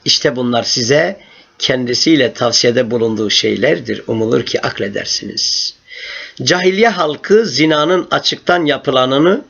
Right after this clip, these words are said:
haram kabul eder. Gizli yapılanını ise helal görür. Açıktan yapılırsa bir alçaklıktır, gizli yapılırsa bir sakıncası yok derlerdi. İşte bunun üzerine Allahu Teala ahlaksızlıklara yaklaşmayın,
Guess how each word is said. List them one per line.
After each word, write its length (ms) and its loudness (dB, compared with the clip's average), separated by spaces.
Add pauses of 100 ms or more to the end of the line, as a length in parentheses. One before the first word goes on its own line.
(100)
haram 440 0
kabul 300 -2
eder. 440 -2 (840)
Gizli 300 0
yapılanını 640 4
ise 260 0
helal 460 -2
görür. 580 -6 (680)
Açıktan 500 0
yapılırsa 580 2
bir 220 -2
alçaklıktır, 920 0 (420)
gizli 300 2
yapılırsa 640 2
bir 80 -2
sakıncası 640 -2
yok 300 0
derlerdi. 640 -4 (480)
İşte 280 0
bunun 200 4
üzerine 320 2
Allahu 280 2
Teala 640 0 (400)
ahlaksızlıklara 1080 0
yaklaşmayın, 1000 0